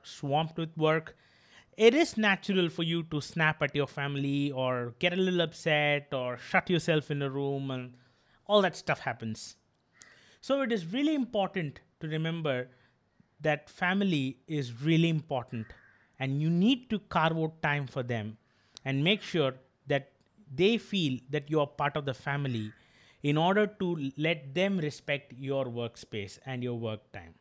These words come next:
So in order to do this, I would recommend having a staggered work day. Because when you work from home, you have the flexibility of flexing your time.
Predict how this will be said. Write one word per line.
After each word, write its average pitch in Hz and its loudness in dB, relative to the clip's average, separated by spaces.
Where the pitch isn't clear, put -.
So 190 -4
in 202 -2
order 277 -2
to 240 -6
do 196 -4
this, 135 -4
I 180 4
would 226 -2
recommend 190 -2
having 165 0
a 156 0
staggered 165 0
work 120 -2
day. 104 -8
Because 160 6
when 160 2
you 165 6
work 220 2
from 202 0
home, 165 0
you 156 -2
have 170 0
the 196 0
flexibility 165 -2
of 139 0
flexing - -4
your 127 -4
time. 101 -6